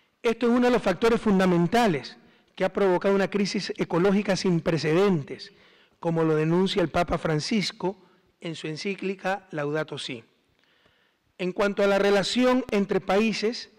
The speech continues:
también ha creado una nueva e injusta división internacional del trabajo. Los países ricos generan conocimiento que privatizan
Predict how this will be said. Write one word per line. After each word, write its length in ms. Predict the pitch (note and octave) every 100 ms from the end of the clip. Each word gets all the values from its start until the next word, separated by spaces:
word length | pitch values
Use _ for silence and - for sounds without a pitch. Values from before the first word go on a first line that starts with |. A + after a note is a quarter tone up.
| - _ _ -
también 360 | E3+ F3 G#3+
ha 120 | A3+ A3
creado 640 | G3+ A3 G#3 F3+ G3 G3+ - _ -
una 240 | G#3 G3+
nueva 480 | F#3 G#3 A#3 B3 B3
e 80 | A3
injusta 720 | F#3 E3+ C4+ A3+ - D3+ C3+ - _ _ -
división 640 | F#3+ E3 - G#3 G#3+ A3
internacional 680 | G3+ F#3 F#3 F3 E3 F3 F#3+
del 160 | F#3+ F3+
trabajo. 460 | E3+ F3 G#3+ - - _ _ _ _ _ _ _ -
Los 200 | D#3+ -
países 360 | E3+ G3 G3+
ricos 320 | E3+ A3 G#3+
generan 320 | F3+ F3+ G#3 G3+
conocimiento 640 | F#3 E3 E3 F3+ G3+ F#3+
que 120 | E3
privatizan 960 | D3+ A3 B3+ G#3 - C4 A3 D#3 B2+